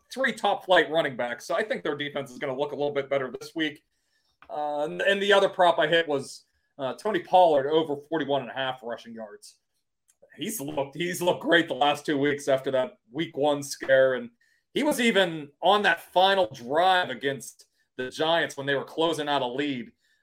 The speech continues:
Uh, he was getting a lot of carries as kind of the closer there. So,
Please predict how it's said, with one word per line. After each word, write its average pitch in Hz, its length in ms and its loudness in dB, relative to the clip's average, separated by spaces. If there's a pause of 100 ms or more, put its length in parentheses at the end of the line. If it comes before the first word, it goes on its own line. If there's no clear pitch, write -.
(180)
Uh, 113 120 -12
he 131 120 -8
was 139 140 -10
getting - 180 -2
a 131 40 -4
lot 139 180 4
of 135 80 -10
carries 131 680 0
as 139 260 -2
kind 143 220 -6
of 120 60 -8
the 117 80 -12
closer 147 400 -4
there. 101 180 -12
So, - 320 -8